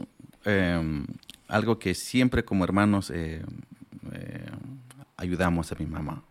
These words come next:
¿no? Mi padre murió hace cinco años, ¿no? O sea, me hubiera encantado que esté con, todavía con nosotros, pero bueno, él tuvo que partir.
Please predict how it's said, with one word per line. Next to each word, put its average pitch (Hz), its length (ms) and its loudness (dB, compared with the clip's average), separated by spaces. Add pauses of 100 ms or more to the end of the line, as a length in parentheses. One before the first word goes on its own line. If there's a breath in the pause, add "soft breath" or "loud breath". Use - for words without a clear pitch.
(240)
¿no? 117 200 -4 (640 soft breath)
Mi 202 80 0
padre 185 260 4
murió 95 260 0
hace - 300 -4 (240)
cinco - 320 -4
años, - 380 -12 (240)
¿no? 135 160 -4
O 101 60 -10
sea, - 200 -14 (400)
me 80 80 -6
hubiera 80 180 -2
encantado 76 460 -6
que 69 240 -12 (180)
esté - 240 -10
con, - 200 -12 (260)
todavía 73 220 -4
con 76 160 -8
nosotros, 82 360 -6
pero 80 200 -8
bueno, - 160 -8
él - 80 -18
tuvo 82 160 -6
que 82 100 -10
partir. - 480 -12